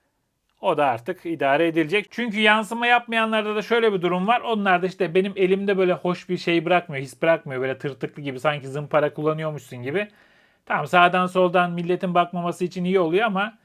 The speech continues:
ben çok onları sevmiyorum. Benim sevmediğim bir de şey var. Mesela bu ekran koruyucular şu kamerayı falan da kapatıyor ya. O mesela işte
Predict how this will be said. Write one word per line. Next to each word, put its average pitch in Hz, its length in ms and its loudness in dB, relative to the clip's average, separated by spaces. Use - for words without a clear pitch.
ben 160 140 -6
çok 160 240 -2
onları 160 300 0
sevmiyorum. 185 580 -2
Benim 269 220 0
sevmediğim 285 480 -2
bir 269 80 -10
de 254 80 -4
şey 269 280 -2
var. 233 180 2
Mesela 233 340 -4
bu 247 80 2
ekran 240 280 -2
koruyucular 233 420 -4
şu - 140 -14
kamerayı 202 460 2
falan 226 200 0
da 185 60 -2
kapatıyor 190 440 -4
ya. 147 240 0
O 202 120 2
mesela 226 460 0
işte 202 380 -2